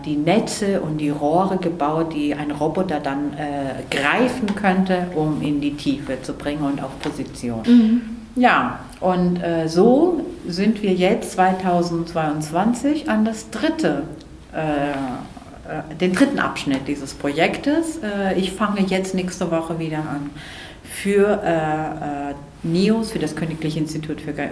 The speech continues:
Speaker 1: Ozeanographie in Holland, äh, zu produzieren. Und es wird nochmal eine, eine, ähm, äh, Mission geben, äh, damit das Feld erweitert werden kann, weil es ist, alles in der Tiefsee passiert so langsam.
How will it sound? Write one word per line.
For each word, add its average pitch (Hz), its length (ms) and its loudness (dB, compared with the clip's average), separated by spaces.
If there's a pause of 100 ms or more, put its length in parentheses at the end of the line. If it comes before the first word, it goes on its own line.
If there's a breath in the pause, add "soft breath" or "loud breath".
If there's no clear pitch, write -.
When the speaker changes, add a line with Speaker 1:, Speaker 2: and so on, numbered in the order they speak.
Speaker 1:
Ozeanographie 147 640 -4
in 139 120 -2
Holland, 151 380 0
äh, 139 320 -4
zu - 140 -6
produzieren. 214 720 0 (520 loud breath)
Und 151 280 -2
es 151 200 -4
wird 147 160 0
nochmal 143 520 0
eine, 135 680 -2
eine, 131 240 -4
ähm, 131 800 -6
äh, 139 920 -8
Mission 175 640 4
geben, 202 600 0
äh, 165 280 -6
damit 156 260 -4
das 156 140 -4
Feld 147 360 0
erweitert 147 640 0
werden 131 300 -4
kann, 131 360 -6
weil 139 220 -4 (420 loud breath)
es 160 320 0
ist, 170 340 2
alles 180 360 2
in 180 80 2
der 156 140 0
Tiefsee 185 300 2
passiert 175 440 -2
so 196 220 2
langsam. 165 680 2